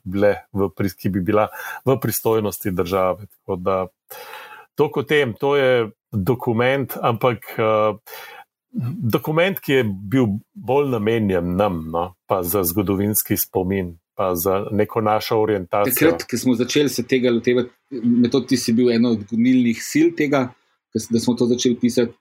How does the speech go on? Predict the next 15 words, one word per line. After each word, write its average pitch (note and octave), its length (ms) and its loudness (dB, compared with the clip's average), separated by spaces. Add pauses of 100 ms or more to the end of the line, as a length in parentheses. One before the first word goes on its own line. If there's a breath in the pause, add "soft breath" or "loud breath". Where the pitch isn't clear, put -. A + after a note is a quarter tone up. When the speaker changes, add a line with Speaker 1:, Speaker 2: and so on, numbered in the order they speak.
(380)
Speaker 2:
eh, A2+ 220 2 (640)
je A#2+ 220 2
bila B2+ 480 0
ideja, C3 520 0 (140)
da A#2 500 -2 (380)
se - 180 -2
bo A2+ 120 2
začel A#2 280 2
pisati C3 380 0
nov C3 380 2
nacionalni A#2+ 520 2
program A2 320 2
za G2+ 100 0
kulturo, A2 460 2
ne? G2+ 200 0